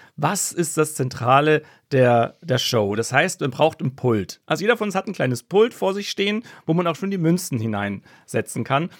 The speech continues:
Auch das zelebrieren wir immer sehr feierlich. Wenn einer eine Münze gewinnt, dann darf der aktuelle Moderator die Münze übergeben und dann setzt du die in dein eigenes Pult hinein. Ähm, es sind Stifte dabei, die abwischbar sind, wo du auch deinen Namen draufschreiben kannst, deinen Punktestand und so weiter. Es wird so ein bisschen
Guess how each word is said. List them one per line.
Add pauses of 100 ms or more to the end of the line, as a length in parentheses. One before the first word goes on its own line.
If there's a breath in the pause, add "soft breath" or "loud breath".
(160 loud breath)
Auch
das (100)
zelebrieren
wir
immer
sehr
feierlich.
Wenn
einer
eine
Münze
gewinnt, (320 loud breath)
dann
darf
der
aktuelle
Moderator
die
Münze
übergeben
und
dann (140 loud breath)
setzt
du
die
in
dein
eigenes
Pult
hinein. (500 loud breath)
Ähm,
es
sind
Stifte
dabei,
die
abwischbar
sind,
wo
du
auch
deinen
Namen
draufschreiben
kannst,
deinen
Punktestand
und
so
weiter.
Es
wird
so
ein
bisschen